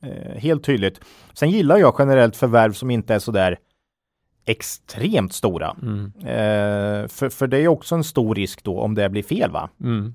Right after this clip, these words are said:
Speaker 1: Eh, så
Speaker 2: Ja,
Speaker 1: att
Speaker 2: men vi pratar ju V B G här till exempel med deras amerikanska förvärv som
Speaker 1: Mm.
Speaker 2: man tänkte det skulle vara sådär konjunktur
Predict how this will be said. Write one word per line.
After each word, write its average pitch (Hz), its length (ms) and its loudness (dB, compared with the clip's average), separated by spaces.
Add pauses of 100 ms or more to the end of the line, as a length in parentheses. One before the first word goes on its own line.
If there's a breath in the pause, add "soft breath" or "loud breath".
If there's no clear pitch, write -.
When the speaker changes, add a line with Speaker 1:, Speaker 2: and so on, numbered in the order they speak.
(160)
Speaker 1:
Eh, 98 600 -6
så - 160 -2
Speaker 2:
Ja, 117 40 6
Speaker 1:
att 139 80 2
Speaker 2:
men 180 120 4
vi 175 380 4
pratar 175 240 0
ju 156 60 -4
V 160 100 0
B 160 100 0
G 151 280 2
här 156 60 4
till 151 140 -4
exempel 143 380 -2
med 143 120 -4
deras 139 400 0
amerikanska 147 500 0
förvärv 139 400 0
som 196 120 -6
Speaker 1:
Mm. 156 80 2
Speaker 2:
man 147 60 0
tänkte 139 260 0
det 127 160 2
skulle 135 200 -4
vara 131 140 4
sådär 123 200 0
konjunktur 127 560 -2